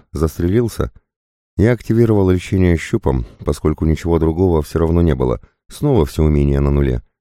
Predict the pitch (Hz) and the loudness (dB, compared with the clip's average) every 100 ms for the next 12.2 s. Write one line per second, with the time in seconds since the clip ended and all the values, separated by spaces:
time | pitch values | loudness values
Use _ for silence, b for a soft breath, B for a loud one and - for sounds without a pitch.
0 | _ _ - 131 120 113 110 101 92 95 | _ _ -2 2 2 2 2 0 0 -2
1 | 87 85 82 87 80 67 65 - - 76 | 0 0 2 2 2 0 -2 -6 -2 0
2 | 69 71 65 65 - 64 58 - _ _ | 0 -2 -2 -2 -2 -2 -4 -10 _ _
3 | _ _ - 78 73 - 113 123 110 98 | _ _ -6 0 0 0 0 2 4 2
4 | 85 85 85 - 98 82 - 92 82 _ | 2 0 0 -2 -2 -2 -2 -2 -2 _
5 | _ _ - 95 113 101 90 95 90 87 | _ _ -2 2 2 2 0 0 0 0
6 | 90 76 - - 69 67 - 67 65 60 | 0 -4 -8 -8 -4 -4 -4 -2 -2 -4
7 | - _ _ _ _ _ _ _ - - | -10 _ _ _ _ _ _ _ -2 0
8 | 85 - 113 90 73 80 76 85 73 80 | 2 2 2 2 2 -2 0 -2 0 2
9 | 90 87 80 76 76 78 76 71 78 76 | 2 2 2 2 0 0 -2 0 2 2
10 | 69 76 76 92 80 78 - 69 - 64 | 2 0 2 0 0 -4 -4 -6 -4 -8
11 | - _ _ _ - 113 107 85 71 71 | -8 _ _ _ -6 -4 0 0 0 -2
12 | 87 92 | 0 -2